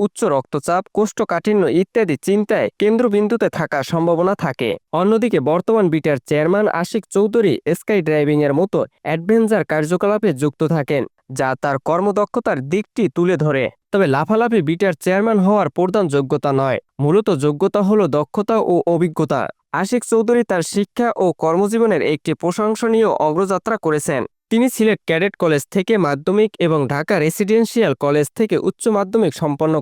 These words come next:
করেন। এরপর তিনি ঢাকা বিশ্ববিদ্যালয়ে আইবিএ থেকে অনার্স ডিগ্রি অর্জন করেন এবং লন্ডনে বিজনেস স্কুল থেকে মাস্টার্স সম্পন্ন করেন। তার কর্মজীবন শুরু হয় ব্রিটিশ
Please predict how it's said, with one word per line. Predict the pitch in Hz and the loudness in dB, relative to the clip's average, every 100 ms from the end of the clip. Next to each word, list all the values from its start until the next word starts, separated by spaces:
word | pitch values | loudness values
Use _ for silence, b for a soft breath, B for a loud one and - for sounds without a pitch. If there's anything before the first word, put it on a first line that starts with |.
| - | 0
করেন। | 147 123 - _ | 0 0 -4 _
এরপর | 156 151 196 220 220 | -2 0 0 0 0
তিনি | 220 208 | 0 2
ঢাকা | 165 156 180 | 2 0 0
বিশ্ববিদ্যালয়ে | 147 156 214 202 196 214 180 - | 0 -2 -2 -2 0 0 0 0
আইবিএ | 170 180 214 214 | 0 0 2 2
থেকে | - 226 160 110 | 0 0 2 2
অনার্স | 160 202 202 202 | 2 0 -2 -2
ডিগ্রি | 214 208 127 | 0 2 2
অর্জন | 156 147 160 | 2 2 0
করেন | 147 156 139 90 - _ | 0 0 0 -4 -10 _
এবং | 185 208 143 | 0 2 2
লন্ডনে | 160 202 240 220 | 2 2 2 2
বিজনেস | 156 165 175 156 170 170 | 2 0 0 0 -2 -4
স্কুল | - 226 | -2 -2
থেকে | 240 226 | 2 0
মাস্টার্স | 160 147 151 220 214 185 | 2 0 -2 -2 -2 -2
সম্পন্ন | 151 160 160 160 | -2 0 0 2
করেন। | 160 147 110 - _ - | 0 0 -2 -8 _ -6
তার | 151 165 | -4 -2
কর্মজীবন | 180 220 220 233 202 - | 0 0 2 2 0 0
শুরু | 202 220 | 2 2
হয় | 220 151 | 2 0
ব্রিটিশ | 160 175 214 | -2 -2 -4